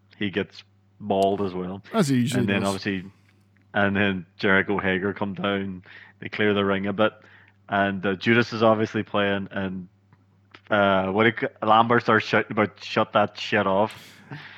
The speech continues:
Speaker 2: Aye, aye.
Speaker 1: And the crowd keeps singing, and he's literally, like, on the mic. He's all, "Oh God."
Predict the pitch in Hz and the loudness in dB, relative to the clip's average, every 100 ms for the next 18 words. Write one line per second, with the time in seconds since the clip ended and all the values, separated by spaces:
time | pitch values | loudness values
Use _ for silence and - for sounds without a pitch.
0 | - 135 147 131 120 117 - 110 110 127 | 0 2 4 4 4 0 -2 -2 0 4
1 | 147 165 143 135 - 139 131 165 131 156 | 2 4 2 2 0 4 4 4 0 -8
2 | _ - - - 151 151 208 226 151 151 | _ -20 -12 0 4 6 4 4 2 4
3 | 175 165 147 - 135 147 139 143 160 147 | 4 6 4 4 4 6 4 2 4 6
4 | 127 - 131 139 - 151 160 165 165 | 6 8 6 6 4 6 8 8 6